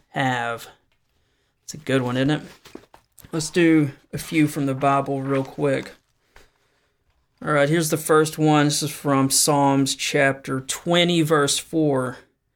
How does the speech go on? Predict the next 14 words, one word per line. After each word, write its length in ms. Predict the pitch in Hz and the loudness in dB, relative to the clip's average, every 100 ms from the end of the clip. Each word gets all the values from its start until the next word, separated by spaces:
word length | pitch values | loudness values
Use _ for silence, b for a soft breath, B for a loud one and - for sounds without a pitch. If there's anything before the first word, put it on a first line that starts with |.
| _ _ _ _ _ _ _ _ _ _ _ _ _ - | _ _ _ _ _ _ _ _ _ _ _ _ _ 0
"May 180 | 156 | 2
God 500 | 156 143 165 202 196 | 2 4 4 4 2
give 280 | 160 175 160 | -2 0 0
you 200 | 156 156 | 2 2
the 140 | 151 143 | 2 2
desire 640 | 147 139 139 143 156 151 | 2 2 4 4 4 4
of 120 | 135 | 2
your 160 | 135 135 | -2 -6
heart 560 | - 165 185 180 - B B B B _ - | 0 2 2 0 -12 B B B B _ -4
and 260 | 143 139 | 0 2
make 220 | 139 135 - | 4 2 -2
all 540 | 156 160 180 180 180 - | 0 4 4 2 -2 -8
your 360 | 147 151 160 | -4 0 2
plans 760 | 156 160 147 151 147 147 - | 0 2 4 4 4 2 -2